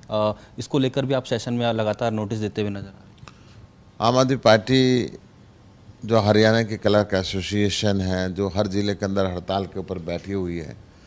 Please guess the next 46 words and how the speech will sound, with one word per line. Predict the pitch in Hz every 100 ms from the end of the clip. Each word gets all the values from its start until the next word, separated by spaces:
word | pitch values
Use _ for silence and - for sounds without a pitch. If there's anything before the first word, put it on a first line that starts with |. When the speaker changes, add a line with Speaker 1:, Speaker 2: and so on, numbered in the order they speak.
| - -
Speaker 2:
उनकी | 147 156 180
जायज़ | 139 92 120 127 139 131
मांग | 113 104
के | 107
साथ | 92 85 -
है। | - - - _ - - - - -
उनकी | 143 139 165
मांग | 127 131 151
ये | 147 135
है | 113
कि | 113 147
उनको | 135 120 104 135 143 - -
पैंतीस | 120 117 135
हज़ार | 139 113 107
चार | 123 101
सौ | 101 110
रुपये | 101
का | 101 104
ग्रेड | 98 92
दिया | 87 87
जाए, | 87 113 - - - - -
उन्नीस | 139 165 175
हज़ार | 127 110 104
का | 117
जो | 113 104
ग्रेड | 98 107 107
उनको | 104 98
दिया | 92 98 101
जा | 95 90
रहा | 85
है, | 82 - - - _
काफ़ी | - 107 120
पुराना | 113 107 104 110
ग्रेड | 107 110 110
है, | 110 110
उस | 110 -
ग्रेड | 98 104 95
बदला | 87 90 90
जाना | 95 98
चाहिए। | 95 101 104 107 107 - - -
पंजाब | 110 110 117 127 120
के | 143
अंदर | 131 135
बदला | 120 117 120
हुआ | 123 120 120
है | 117 113